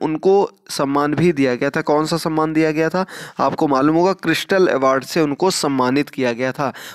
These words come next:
दो तीन बार आपको क्वेश्चन बता चुके हैं, पूछा जा सकता है। तो दोस्तों, ये आपकी जो इकोनॉमिक फोरम की बैठक हुई थी, ये हुई थी स्विट्जरलैंड में। अब बात करेंगे स्विट्जरलैंड में किस जगह पर हुई थी, तो इसका आपका सी नंबर ऑप्शन है, दावोस में हुई थी। कहाँ पर हुई थी? दावोस में हुई थी,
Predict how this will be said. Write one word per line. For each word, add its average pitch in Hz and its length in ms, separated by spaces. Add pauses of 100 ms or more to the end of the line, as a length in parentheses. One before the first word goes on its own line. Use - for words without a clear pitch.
(100)
दो 151 140
तीन 165 200
बार 151 180
आपको 139 240
क्वेश्चन 147 360
बता 131 240
चुके 165 220
हैं, 175 180
पूछा 156 280
जा 131 140
सकता 123 380
है। 127 200 (320)
तो 165 80
दोस्तों, 175 300
ये 185 60
आपकी 170 280
जो 180 220
इकोनॉमिक 147 440
फोरम 139 360
की 151 120
बैठक 131 420
हुई 123 120
थी, 127 260 (400)
ये 165 120
हुई 165 200
थी 185 80
स्विट्जरलैंड 123 800
में। 123 160 (300)
अब 156 80
बात 165 220
करेंगे 185 340
स्विट्जरलैंड 143 720
में 160 140
किस 156 260
जगह 127 220
पर 139 160
हुई 151 140
थी, 202 200 (280)
तो 170 80
इसका 180 220
आपका 180 200
सी 185 280
नंबर 131 240
ऑप्शन 123 360
है, 170 120
दावोस 135 560
में 151 160
हुई 127 180
थी। 135 140
कहाँ 139 220
पर 143 140
हुई 156 100
थी? 190 140
दावोस 135 560
में 147 100
हुई 151 140
थी, 196 200